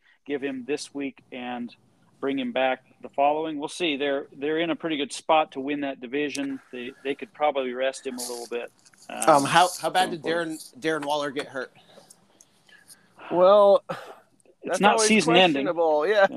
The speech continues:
Speaker 3: it's always questionable that he goes out. And then you're like, "Oh, man, he had to almost be carted off," sort of.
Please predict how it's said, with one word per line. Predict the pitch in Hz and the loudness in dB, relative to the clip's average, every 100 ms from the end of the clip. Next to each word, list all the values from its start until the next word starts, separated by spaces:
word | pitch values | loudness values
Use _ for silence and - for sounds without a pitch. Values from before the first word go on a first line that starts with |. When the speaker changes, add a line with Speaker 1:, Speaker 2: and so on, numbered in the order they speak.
| 127 | -8
Speaker 3:
it's | 135 | -10
always | 190 - | -12 -8
questionable | - 202 - 160 143 139 | -6 -6 -6 -12 -10 -10
that | 147 | -10
he | 156 | -8
goes | 165 160 | -6 -2
out. | 180 170 160 - _ _ _ - | 0 0 -2 -6 _ _ _ -6
And | 143 147 151 151 | -2 0 -2 -4
then | 165 156 160 156 156 151 - | -2 -2 -4 -6 -8 -12 -10
you're | 160 156 | -6 -2
like, | 147 143 - | -2 -4 -4
"Oh, | 202 208 | -2 -2
man, | 185 208 202 | -4 -8 -8
he | 175 170 | -8 -8
had | 180 170 | -6 -6
to | |
almost | 139 165 175 - | -6 -6 -8 -10
be | 156 - - | -12 -14 -6
carted | 143 175 175 156 | -2 0 0 0
off," | 170 170 143 - _ - - 117 95 123 127 120 117 | 0 0 0 -4 _ -20 -20 -20 -20 -18 -18 -18 -20
sort | - 147 139 120 | -16 -8 -4 -2
of. | 117 120 | -4 -6